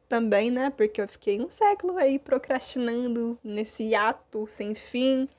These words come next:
que eu não aparecia de jeito nenhum, não gravava de jeito nenhum e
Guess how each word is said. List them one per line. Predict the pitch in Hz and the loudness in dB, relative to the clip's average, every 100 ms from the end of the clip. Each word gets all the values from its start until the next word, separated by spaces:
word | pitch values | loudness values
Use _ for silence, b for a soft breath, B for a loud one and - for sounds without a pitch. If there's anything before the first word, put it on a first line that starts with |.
| b b b b b b _ | b b b b b b _
que | - 262 254 254 247 247 247 240 240 | 0 2 2 2 2 2 2 4 4
eu | 247 | 4
não | 302 | 4
aparecia | 302 277 277 262 | 4 4 4 0
de | 240 | 2
jeito | 262 | 2
nenhum, | 240 247 269 | 2 2 2
não | 247 | 4
gravava | 233 226 226 220 | 4 6 4 2
de | 202 | 0
jeito | 208 214 | 0 0
nenhum | 208 208 233 233 | -2 -2 0 0
e | 214 202 208 | 0 -2 -4